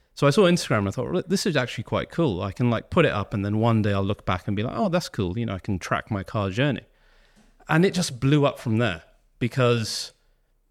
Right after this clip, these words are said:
whatever I was saying or communicating and what I felt about the cars was resonating with people. And then I'm sure you guys went through this, that people t-, start to goad you on that, "Look,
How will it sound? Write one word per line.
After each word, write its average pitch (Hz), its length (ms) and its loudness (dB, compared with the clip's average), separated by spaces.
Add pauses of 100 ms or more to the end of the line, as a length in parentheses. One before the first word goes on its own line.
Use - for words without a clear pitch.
(280)
whatever 143 440 4
I 127 100 6
was 113 120 2
saying 123 380 4
or 107 80 2
communicating 110 800 0
and 98 260 -4
what 110 180 2
I 107 140 0
felt 107 340 -2
about 104 240 0
the 98 80 -4
cars 101 360 -2
was 98 160 -6
resonating 107 640 2
with 104 180 0
people. 113 460 -2 (400)
And 127 160 2
then 143 240 2 (120)
I'm 139 140 2
sure 151 220 4
you 139 160 4
guys 113 240 2
went 92 160 -4
through 98 220 -4
this, 90 180 -6
that - 180 -2
people 101 360 -4
t-, - 180 -18
start - 300 -2
to - 60 -10
goad 113 260 0
you 107 120 0
on 110 140 2
that, 92 140 -2
"Look, 123 200 -2